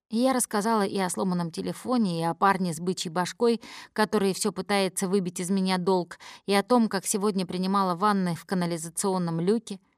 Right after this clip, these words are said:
Девчонки прыснули со смеху. «Прости, но ты так забавно рассказываешь», — сказала Марина.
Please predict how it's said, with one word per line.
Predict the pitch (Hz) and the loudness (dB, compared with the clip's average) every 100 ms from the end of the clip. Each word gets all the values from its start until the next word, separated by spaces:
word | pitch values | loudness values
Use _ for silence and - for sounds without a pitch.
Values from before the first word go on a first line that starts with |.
| _ _ - | _ _ -2
Девчонки | 196 - 233 208 202 | -2 0 0 0 -2
прыснули | 202 202 202 180 | -4 -4 -4 -4
со | 175 185 | -6 -8
смеху. | - 190 - 185 _ _ _ | -8 -10 -12 -20 _ _ _
«Прости, | - 277 233 - 226 | 4 6 6 2 2
но | 208 | 2
ты | 208 262 | 0 0
так | 240 208 | 2 4
забавно | 214 226 220 175 180 | 4 6 4 2 -2
рассказываешь», — | 208 - 302 294 185 175 175 - | -4 -2 0 0 -2 -4 -8 -14
сказала | - - 180 190 | -8 -2 0 0
Марина. | 185 190 185 170 | 0 0 -2 -6